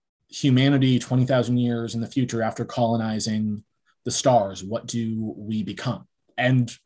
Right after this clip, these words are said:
to accomplish that, there is a very detailed, intricate, and densely constructed, like, vision of everything in totality, from the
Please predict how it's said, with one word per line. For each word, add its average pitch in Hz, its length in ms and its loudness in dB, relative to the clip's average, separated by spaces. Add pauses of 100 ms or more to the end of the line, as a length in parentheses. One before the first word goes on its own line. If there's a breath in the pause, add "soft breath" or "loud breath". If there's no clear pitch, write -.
(160)
to 123 200 0
accomplish 214 440 0
that, 110 280 0
there 123 160 -4
is 185 140 0
a 151 80 6
very 135 400 -2
detailed, 151 840 -2
intricate, 135 540 -4
and 123 460 -2
densely 131 840 0 (420 soft breath)
constructed, 131 960 2 (140)
like, 127 180 -4
vision 135 800 0
of 143 260 -4
everything 143 440 0
in 143 60 0
totality, 139 480 2
from 123 280 -4
the 120 260 -2